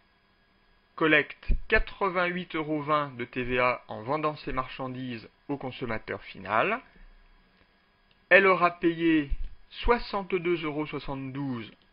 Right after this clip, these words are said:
en les achetant au grossiste Grand C, et par conséquent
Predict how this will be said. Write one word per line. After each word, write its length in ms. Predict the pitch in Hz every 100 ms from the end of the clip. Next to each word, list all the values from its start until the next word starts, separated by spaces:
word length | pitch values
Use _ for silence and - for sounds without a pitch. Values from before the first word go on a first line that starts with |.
| _ _
en 180 | 120 117
les 260 | 117 117 143
achetant 480 | 165 - 175 151 - _ _ _ _ _
au 120 | 139
grossiste 760 | 123 123 - - 117 - - - - -
Grand 260 | 98 113 113 -
C, 220 | 139 - - _ - _ _ _ _ _ -
et 80 | 196
par 180 | 180 -
conséquent 560 | 135 - 104 - -